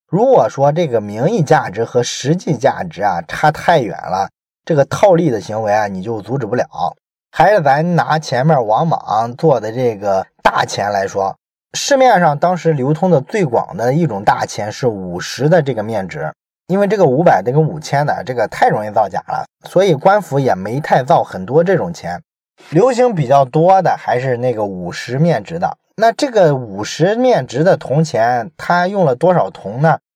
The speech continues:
相当于造十二枚五铢钱用的铜。也就是说，按实际用的铜的价值去看的话，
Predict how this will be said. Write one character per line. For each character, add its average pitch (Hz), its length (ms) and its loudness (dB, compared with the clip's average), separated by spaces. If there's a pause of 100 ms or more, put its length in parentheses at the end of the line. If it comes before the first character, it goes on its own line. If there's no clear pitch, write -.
(180)
相 185 260 2
当 190 180 2
于 147 220 2
造 160 240 4
十 - 240 0
二 180 200 6
枚 113 220 -6
五 95 220 -6
铢 139 180 -2
钱 98 400 -6
用 131 220 -2
的 90 100 -2
铜。 82 300 -10 (340)
也 127 140 0
就 165 100 4
是 180 60 4
说， 180 200 4 (140)
按 214 220 4
实 - 280 -2
际 247 280 -2
用 226 180 2
的 127 120 4
铜 - 420 -4
的 262 120 6
价 156 240 2
值 104 220 -4
去 - 160 -8
看 - 260 0
的 95 80 -8
话， 101 240 -2